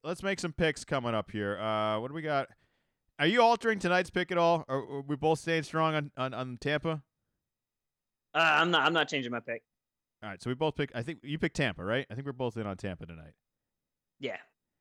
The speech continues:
Speaker 1: And I, <laughs> is that just
Speaker 2: More,
Speaker 1: so anti-
Speaker 2: more, more in on, more in on Tom Brady than on Tampa.
Speaker 1: All right.
Speaker 2: I wanna make sure,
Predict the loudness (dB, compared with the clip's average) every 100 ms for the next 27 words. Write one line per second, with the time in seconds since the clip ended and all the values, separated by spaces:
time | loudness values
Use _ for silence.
0 | _ _ _ _ _ _ _ _ _ _
1 | _ _ -14 -8 -6 -4 -4 -4 -2 -2
2 | 0 2 2 2 4 2 4 4 6 6
3 | 6 4 0 4 4 6 2 4 2 4
4 | 4 4 0 -6 -6 -6 -8 -6 -6 -8
5 | -12 -18 _ -14 -12 -12 -16 -20 _ _
6 | _ _ _ _ _ -20 -18 -4 0 2
7 | 4 2 4 6 8 6